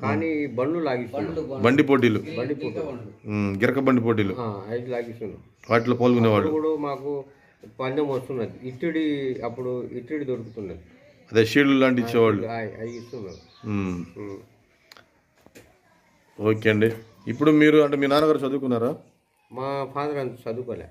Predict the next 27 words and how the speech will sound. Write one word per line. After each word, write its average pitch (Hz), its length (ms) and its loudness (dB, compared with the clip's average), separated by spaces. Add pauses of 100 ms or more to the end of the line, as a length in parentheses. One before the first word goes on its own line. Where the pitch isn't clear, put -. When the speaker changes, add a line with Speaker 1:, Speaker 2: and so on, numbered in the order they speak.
(260)
Speaker 1:
నార్మల్ 123 340 -6
చదువు. 90 340 -14
Speaker 2:
కానీ 131 220 6
మిమ్మల్ని 135 280 4
చదివించారు? 123 460 4 (440)
Speaker 1:
మాకు 131 340 -8 (120)
చదివించాడు, 123 400 -6
కానీ 120 220 -4
వాళ్ళు 127 420 -4
చ-, 107 260 -10
అంత 107 200 -10
చదవలేదు. 104 560 -10 (480)
Speaker 2:
మీరందరూ 135 360 4
ఆర్మీలోకి 135 380 4
వెళ్ళారు? 110 280 0
Speaker 1:
ఆ, 107 280 -12
మనం 110 340 -10
ఆర్మీలోకి 104 580 -12
వెళ్ళాం. - 960 -12
Speaker 2:
ఓకే. 101 220 -6 (360)
ఆర్మీలో 170 360 8
చేసేటప్పుడు 147 680 4
అప్పుడప్పుడు 135 320 0
ఇంటికి 139 180 -2
వస్తుండేవాళ్ళు 120 500 2
కదా? 113 320 0
Speaker 1:
అవును. 104 220 -12